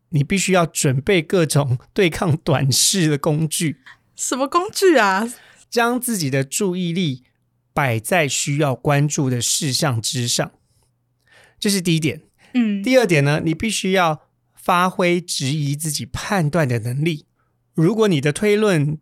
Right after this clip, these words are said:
Speaker 1: 经不起批判，便不要期待你的策略可以迎战现实中的竞争。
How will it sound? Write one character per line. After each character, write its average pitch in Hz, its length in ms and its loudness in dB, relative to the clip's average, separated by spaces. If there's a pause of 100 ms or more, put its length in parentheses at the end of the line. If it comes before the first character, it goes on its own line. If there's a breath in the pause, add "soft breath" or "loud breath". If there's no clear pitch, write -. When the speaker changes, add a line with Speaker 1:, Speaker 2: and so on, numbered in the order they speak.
Speaker 1:
经 185 240 2
不 185 140 0
起 135 160 -4
批 160 240 -4
判， 180 300 -4 (360 soft breath)
便 190 220 2
不 151 280 -2
要 170 220 2
期 143 320 -4
待 160 160 0
你 123 140 -4
的 127 100 -2
策 151 300 -2
略 151 340 -2
可 151 360 -2
以 196 260 -6
迎 143 260 0
战 165 240 0
现 165 380 0
实 131 300 -2
中 139 260 0
的 131 160 -4
竞 139 260 2
争。 139 300 2